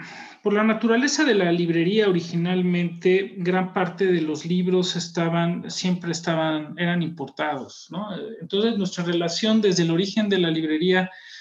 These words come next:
se ha dado con, con otros países, ¿no? Mucho con otras universidades, porque muchos de los libros que nosotros importamos siempre, pues, eran de, de universidades americanas o de universidades inglesas.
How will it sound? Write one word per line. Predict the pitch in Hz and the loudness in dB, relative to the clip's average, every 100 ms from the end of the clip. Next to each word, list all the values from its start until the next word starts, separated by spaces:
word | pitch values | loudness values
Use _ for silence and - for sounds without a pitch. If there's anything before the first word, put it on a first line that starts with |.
| - | -16
se | - - | -6 0
ha | 175 | 2
dado | 170 170 170 170 | 4 4 2 0
con, | 165 151 - - | -4 -8 -12 -14
con | - 160 | -6 -4
otros | 165 165 165 147 - | -4 0 0 0 -2
países, | 156 143 143 - - 117 - | -2 -2 -2 -4 -6 -8 0
¿no? | 214 233 - - - - - _ - | 0 0 -4 -20 -20 -20 -20 _ 4
Mucho | 208 247 - - | 6 6 4 4
con | 175 170 | 4 2
otras | 180 190 180 180 | 2 2 2 4
universidades, | 175 175 175 - 196 220 214 160 | 4 4 2 2 4 6 4 2
porque | - 151 - | 0 -6 -2
muchos | 165 180 214 190 | 0 0 0 0
de | 185 | 0
los | 160 | 0
libros | 170 180 180 180 | 0 2 2 0
que | - | -4
nosotros | 156 - 170 175 170 | -6 -6 -8 -8 -8
importamos | 170 160 143 - 160 165 165 | -8 -8 -8 -4 -2 0 -2
siempre, | - 165 156 175 | -2 -4 -4 -6
pues, | 170 156 139 | -6 -6 -4
eran | 156 151 151 | -4 -2 -2
de, | 135 127 123 120 | -2 -2 -6 -10
de | - 143 | -8 -2
universidades | 143 143 139 - 151 151 143 | 0 2 2 2 2 2 2
americanas | 156 139 135 - 175 175 165 - | 2 0 0 2 4 4 2 0
o | |
de | 147 | 0
universidades | 139 135 131 - 143 143 - | 2 2 0 0 0 0 -2
inglesas. | 143 135 160 170 - 131 - - | -4 0 2 2 2 -2 -6 -10